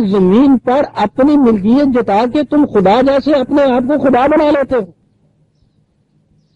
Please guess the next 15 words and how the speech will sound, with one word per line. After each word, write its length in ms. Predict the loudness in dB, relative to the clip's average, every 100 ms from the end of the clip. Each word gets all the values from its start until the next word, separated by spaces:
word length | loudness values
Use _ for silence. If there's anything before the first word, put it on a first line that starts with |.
| _
ये 260 | -4 -2 -2
खुदा 380 | -4 -2 0 2
बनना 320 | 2 2 2
है। 220 | 0 0 -4 -8 _ _ _ _ _ _ _ _ _ _ _ _ _ _ _ _ -12
आप 260 | -6 -2
गौर 300 | 0 2 0
कीजिए 340 | 0 -2 0 -2
किस 200 | -2 0
जमाने 420 | 0 2 2 2
में 140 | 2
ये 120 | 2 0
बात 280 | -4 -6
हो 120 | -4 -6
रही 200 | -6 -10
है, 180 | -18